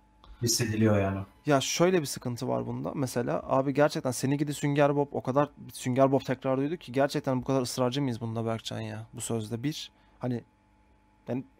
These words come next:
Speaker 2: yakalayıcı keçi bir şey de değil yani. Hani am-, ve bu s-, s-, bu Sünger Bob sözünü iyi bulup gelecek insan sana geldiğinde de bu sefer "Beni bir salın ya." diye isyan etmen,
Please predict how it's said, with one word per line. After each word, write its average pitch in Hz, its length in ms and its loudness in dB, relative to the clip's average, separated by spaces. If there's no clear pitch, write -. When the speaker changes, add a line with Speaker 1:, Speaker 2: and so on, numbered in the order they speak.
Speaker 2:
yakalayıcı 156 480 6
keçi 156 300 -2
bir 160 40 2
şey 175 240 2
de 135 100 2
değil 117 160 -2
yani. 110 300 -4
Hani 123 200 0
am-, 147 380 0
ve 165 140 8
bu 160 80 -2
s-, - 340 -10
s-, 139 320 -8
bu 156 80 0
Sünger 160 360 6
Bob 165 80 6
sözünü 156 340 2
iyi 160 240 4
bulup 143 220 -2
gelecek 143 340 2
insan 139 280 0
sana 139 220 0
geldiğinde 135 220 2
de 147 100 0
bu 131 60 -10
sefer 143 300 -4
"Beni 139 180 10
bir 160 60 6
salın 160 260 6
ya." 131 300 2
diye 131 160 2
isyan 127 300 -4
etmen, 135 420 -4